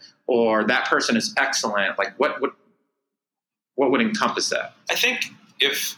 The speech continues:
Speaker 2: I mean, just to go off the first thing that comes to my head that, that sounds articulate, um, and possibly tweetable, is, uh, the ability to, to stick to one's convictions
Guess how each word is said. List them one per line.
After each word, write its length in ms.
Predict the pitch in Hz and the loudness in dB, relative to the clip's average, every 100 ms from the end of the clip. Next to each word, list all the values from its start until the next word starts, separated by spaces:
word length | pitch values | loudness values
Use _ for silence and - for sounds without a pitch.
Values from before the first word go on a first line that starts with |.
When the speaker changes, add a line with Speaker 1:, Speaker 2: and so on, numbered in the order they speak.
| - | -4
Speaker 2:
I 40 | |
mean, 160 | 135 123 | 0 0
just 180 | 156 - | 0 0
to 80 | 131 | 2
go 140 | 139 | 2
off 260 | 127 - - | 2 -2 -6
the 80 | |
first 340 | - 143 135 - | -2 0 2 0
thing 100 | 123 | -2
that 100 | 107 | -2
comes 180 | 113 - | -2 -2
to 100 | 110 | 0
my 160 | 104 | 0
head 200 | 101 113 | 2 0
that, 180 | 101 98 - | 0 -2 -2
that 160 | 98 | -2
sounds 240 | - 113 107 | 0 0 -2
articulate, 600 | 95 - - 110 101 - - - _ _ - | -2 -2 0 0 0 -2 -10 -20 _ _ -2
um, 480 | 110 95 87 85 - - | 0 0 -2 -8 -14 -4
and 120 | 107 | -4
possibly 360 | 107 110 - 95 | 0 0 0 -4
tweetable, 500 | - 117 - 90 - - - - | 0 0 0 -6 -6 -6 -6 -4
is, 320 | - 127 123 123 | 0 0 2 0
uh, 420 | 117 107 101 - _ _ _ _ _ - | 2 2 0 -4 _ _ _ _ _ -2
the 240 | 135 135 | 0 0
ability 640 | 135 135 147 160 156 160 | 0 0 2 0 0 0
to, 640 | 151 - 120 113 110 95 - _ - - _ _ _ _ _ - | -2 0 0 -2 -2 -6 -8 _ -20 -20 _ _ _ _ _ -8
to 140 | - 107 | -4 0
stick 680 | - - - 139 143 - - - - - _ _ _ _ _ _ - | 0 0 0 -2 -2 -4 -8 -10 -20 -20 _ _ _ _ _ _ -6
to 120 | 123 | -4
one's 400 | 104 117 117 110 | 0 0 0 -2
convictions 1160 | - 104 98 110 - - 123 127 135 - - | -4 -8 -4 -2 0 0 0 -2 0 0 -2